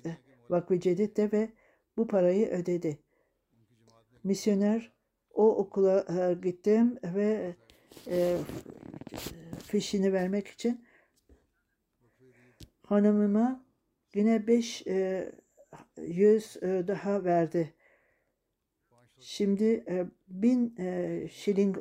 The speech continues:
olmuştu ödediği. Ben bunu ver-, yapmak istiyorum çünkü bunu,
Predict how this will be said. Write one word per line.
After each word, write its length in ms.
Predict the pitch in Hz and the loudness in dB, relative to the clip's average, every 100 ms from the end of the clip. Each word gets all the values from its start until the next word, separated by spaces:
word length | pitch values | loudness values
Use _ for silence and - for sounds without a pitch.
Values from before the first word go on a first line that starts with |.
| - - | -8 0
olmuştu 640 | 170 160 160 - 160 147 _ - | 0 2 -2 -4 -6 -8 _ -8
ödediği. 560 | 160 165 151 156 156 - 127 127 _ _ 117 117 113 113 _ _ 113 _ 113 123 123 123 123 117 120 _ 117 131 | -2 0 0 -2 -4 -10 _ _ _ _ _ _ _ _ _ _ _ _ _ _ _ _ _ _ _ _ _ 0
Ben 380 | 202 214 226 - | 4 4 2 -2
bunu 320 | 190 202 214 | -2 2 2
ver-, 240 | 208 190 - | 2 -2 -2
yapmak 440 | 190 185 226 277 | -2 0 0 -2
istiyorum 340 | - 214 196 196 | -2 0 0 -2
çünkü 380 | 220 214 254 226 | -4 -2 -2 0
bunu, 360 | 196 226 277 | 2 2 0